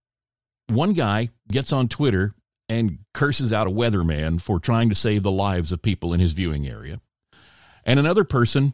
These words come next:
gets out of their car at a drive-thru and walks into a Wendy's or a McDonald's or something and begins to tear the place up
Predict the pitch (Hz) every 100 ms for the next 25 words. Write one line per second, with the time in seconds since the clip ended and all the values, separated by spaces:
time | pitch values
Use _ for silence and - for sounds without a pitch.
0 | - 120 127 147 147 151 - 113 110 113
1 | 98 104 98 92 104 95 95 90 104 101
2 | 117 104 101 107 95 - - - 101 87
3 | 104 107 98 95 101 101 101 92 92 92
4 | 90 85 104 87 98 90 - - 113 107
5 | 110 107 120 - 117 104 92 110 98 98
6 | 85